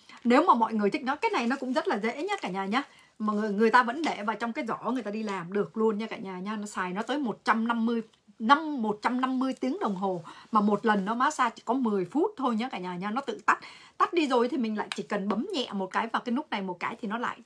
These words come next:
nó lại bật lên lại thôi, không có vấn đề gì hết nha cả nhà nha. Và cái máy này á, nếu mọi người lấy, mọi người đặt cho Hà, Hà sẽ sale cho mọi người bốn mươi bảy đồng một máy nhá cả nhà nha.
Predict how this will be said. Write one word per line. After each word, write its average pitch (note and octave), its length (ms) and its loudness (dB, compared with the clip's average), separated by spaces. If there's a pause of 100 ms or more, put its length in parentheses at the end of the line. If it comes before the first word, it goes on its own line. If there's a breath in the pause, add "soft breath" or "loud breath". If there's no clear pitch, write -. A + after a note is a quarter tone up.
nó G3+ 360 0
lại D4+ 200 0
bật G3 260 -2
lên G#3 180 0
lại G#3+ 240 -2
thôi, G#3 200 -4
không G#3+ 160 -6
có G#3+ 80 -8
vấn D4+ 200 -6
đề A#3 120 -2
gì F3+ 180 -2
hết F#3+ 300 -4 (160)
nha A3+ 140 -6
cả F#3+ 140 -10
nhà F3+ 160 -8
nha. G#3+ 200 0 (520 loud breath)
Và G#3 140 2
cái C4+ 140 2
máy C4 220 2
này C4+ 240 2
á, A#3+ 180 -2
nếu A#3 140 2
mọi C4 160 0
người G#3 160 2
lấy, A3 300 0 (400 loud breath)
mọi A#3 120 2
người A3+ 160 6
đặt A#3 200 2
cho C4 80 2
Hà, C4 160 2
Hà G#3 200 -4
sẽ B3 140 -8
sale B3+ 160 -4
cho B3 80 -4
mọi G#3+ 160 -2
người G3 180 -2
bốn G3+ 320 4
mươi C#4+ 180 0
bảy F#3 300 -4
đồng F3+ 280 -2
một E3 220 -8
máy F#3 180 -6
nhá D#4+ 200 -6
cả - 60 -10
nhà E3 160 -10
nha. F#3 160 -10